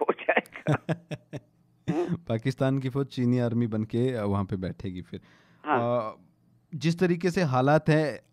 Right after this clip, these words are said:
Speaker 2: आने वाले टाइम में चाइना के साथ कोई युद्ध की बातें हो सकती है?
Speaker 1: मुझे नहीं लगता कि युद्ध की बातें हो सकती है। दूसरी बात ये भी है ना, आज पता काबुल में क्या हुआ है?
Speaker 2: हम्म।
Speaker 1: इराकी, अ, एम्बेसी पे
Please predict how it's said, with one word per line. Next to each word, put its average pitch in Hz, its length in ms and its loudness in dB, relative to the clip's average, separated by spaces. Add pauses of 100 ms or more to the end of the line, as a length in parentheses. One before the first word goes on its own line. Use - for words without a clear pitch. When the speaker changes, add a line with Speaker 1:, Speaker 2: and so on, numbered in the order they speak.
(160)
Speaker 2:
आने 123 220 6
वाले 147 240 6
टाइम 131 280 4
में 135 140 4
चाइना 127 300 4
के 135 140 0
साथ 127 180 -2
कोई 131 180 -2
युद्ध 120 280 0
की 123 140 0
बातें 113 340 2
हो 107 140 2
सकती 104 360 -6
है? 101 160 -8 (1000)
Speaker 1:
मुझे 269 220 4
नहीं 262 140 6
लगता 170 340 6
कि 156 260 0
युद्ध 143 140 -2
की - 120 -8
बातें 117 360 2
हो 120 140 -8
सकती - 340 -10
है। 165 60 2
दूसरी 262 320 0
बात 302 240 6
ये 247 180 0
भी 240 140 0
है 208 140 6
ना, 233 100 4
आज 214 300 6
पता 240 220 0
काबुल 220 360 6
में 214 140 2
क्या 180 160 6
हुआ 143 280 6
है? 131 240 0
Speaker 2:
हम्म। 120 320 0 (420)
Speaker 1:
इराकी, 202 760 8 (120)
अ, - 40 4 (340)
एम्बेसी 196 460 4
पे 147 440 2